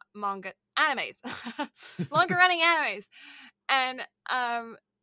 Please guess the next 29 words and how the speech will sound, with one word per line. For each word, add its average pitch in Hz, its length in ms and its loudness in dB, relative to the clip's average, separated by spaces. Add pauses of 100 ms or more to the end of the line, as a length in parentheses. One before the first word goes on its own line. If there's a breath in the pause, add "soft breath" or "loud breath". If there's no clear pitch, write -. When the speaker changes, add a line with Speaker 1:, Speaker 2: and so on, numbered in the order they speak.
(100)
Speaker 1:
they 254 200 -2
tend 277 180 -8
to 262 40 -8
have, 254 160 0
like, 240 140 -4
entire 208 520 0
episodes 226 640 -6 (120)
that 214 180 -6
are 202 140 -4
just 190 580 -8 (340)
reflection 214 540 -8
episodes 202 600 -10
or 190 100 -12
recap 196 360 -10
episodes, 202 480 -12 (260 loud breath)
and 226 100 -4
you're 220 100 -6
just 220 120 -10
like, 220 120 -8
"Okay, 214 260 -10
well, 180 120 -12
fuck 190 220 -12
this 190 200 -14
week 175 200 -18
then." 185 220 -16 (640 soft breath)
You 226 140 -8
know? 196 60 -4
Speaker 2:
Mm-hmm. 190 720 -10
Speaker 1:
Um, 214 440 -8